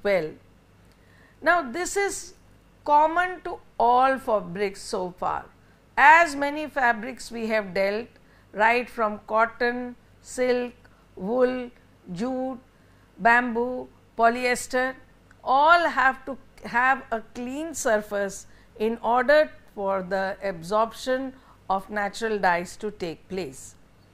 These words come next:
Optionally, you can pre-treat the fabric with a mordant to improve dye uptake. Alum,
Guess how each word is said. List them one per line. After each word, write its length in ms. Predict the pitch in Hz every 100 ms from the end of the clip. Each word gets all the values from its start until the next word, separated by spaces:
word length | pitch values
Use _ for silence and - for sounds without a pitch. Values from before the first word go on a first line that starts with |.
| _ _ _ _ -
Optionally, 800 | 269 294 - 349 339 214 196 - - _ _
you 160 | 202 208
can 300 | 226 208 208
pre-treat 840 | - 277 330 302 320 311 320 240
the 140 | 269
fabric 640 | 254 254 214 202 196 196 - - _ _ _
with 240 | 185 262
a 80 | 349
mordant 680 | 339 269 226 202 202 185 190 - _ _
to 160 | - 254
improve 680 | 277 285 269 294 349 294 196 196 _ _
dye 380 | 196 226 214 220 -
uptake. 520 | 180 - 202 135 - _ _ _ _ _ _ _ _ -
Alum, 460 | 220 247 277 311